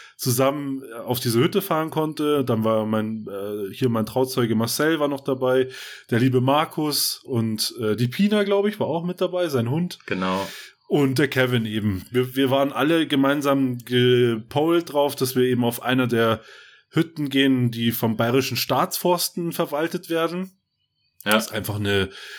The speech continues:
Speaker 1: äh, schlicht, ganz, ganz ganz einfache Hütte, da ist nicht mal Strom drauf. Es, äh, die ist rein gasbetrieben oder eben mit, äh, Flüssigwasser vor der Tür. Ähm,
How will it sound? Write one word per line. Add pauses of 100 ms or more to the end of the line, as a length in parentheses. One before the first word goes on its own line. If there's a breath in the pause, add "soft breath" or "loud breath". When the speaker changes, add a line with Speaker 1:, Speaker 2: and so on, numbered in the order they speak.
(160 loud breath)
Speaker 1:
äh,
schlicht,
ganz,
ganz (220)
ganz
einfache
Hütte,
da
ist
nicht
mal
Strom
drauf. (380 loud breath)
Es,
äh,
die
ist
rein
gasbetrieben
oder
eben
mit,
äh,
Flüssigwasser
vor
der
Tür. (800 loud breath)
Ähm,